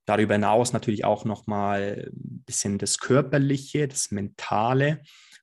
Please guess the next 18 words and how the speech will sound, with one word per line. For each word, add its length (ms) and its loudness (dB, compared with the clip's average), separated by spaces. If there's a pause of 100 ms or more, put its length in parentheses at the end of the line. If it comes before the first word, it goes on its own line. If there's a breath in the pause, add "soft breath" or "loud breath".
wo 140 -4
ich 180 -4
dann 180 4
natürlich 380 0
mit 180 -2
ins 120 0
Spiel 300 0
komme, 520 -2 (280 loud breath)
aus 180 -4
meiner 220 2
Erfahrung, 840 0
äh, 320 -2
langjährigen 540 -4
Erfahrung 540 -2
der 80 -4
Sport- 300 -4
und 120 -4
Physiotherapie. 1000 -2